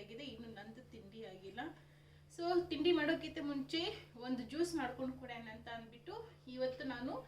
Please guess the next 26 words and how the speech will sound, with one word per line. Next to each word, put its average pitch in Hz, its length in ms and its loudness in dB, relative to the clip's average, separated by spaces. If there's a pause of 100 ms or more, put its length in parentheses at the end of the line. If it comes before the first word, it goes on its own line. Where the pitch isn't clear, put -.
(420)
ನೆಲ್ಲಿಕಾಯಿ 285 560 2
ಜ್ಯೂಸ್ 254 340 -2
ಮಾಡ್ತಾ 226 280 -4
ಇದ್ದೀನಿ. 220 300 -6 (800)
ಹಾಗೆ 277 300 2
ತಿನ್ನೋದಕ್ಕೆ 302 420 4
ಆಗೋದಿಲ್ಲ 247 440 4
ಇದು, 233 260 0 (140)
so 254 60 -8 (100)
ಈ - 80 -8
ಥರ 233 120 -6 (120)
ಜ್ಯೂಸ್ 247 220 -10
ಎದ್ 254 160 0
ಮಾಡಿ 233 360 -8
ಕುಡಿದ್ರೆ 262 360 -10
ಚೆನ್ನಾಗಿರುತ್ತೆ. 247 840 -6 (300)
So 320 60 -14 (160)
ಹಾಗಾಗಿ 226 420 -10 (200)
ಇವತ್ತು 220 320 -8
ಇದ್ರದ್ದು 226 440 -10
ಜ್ಯೂಸನ್ನು 220 520 -12
ಮಾಡ್ತಾ 202 260 -14
ಇದ್ದೀನಿ. 208 320 -8 (800)
So 311 260 4 (100)
ನಾನು 302 260 8
ಯಾವ 269 80 6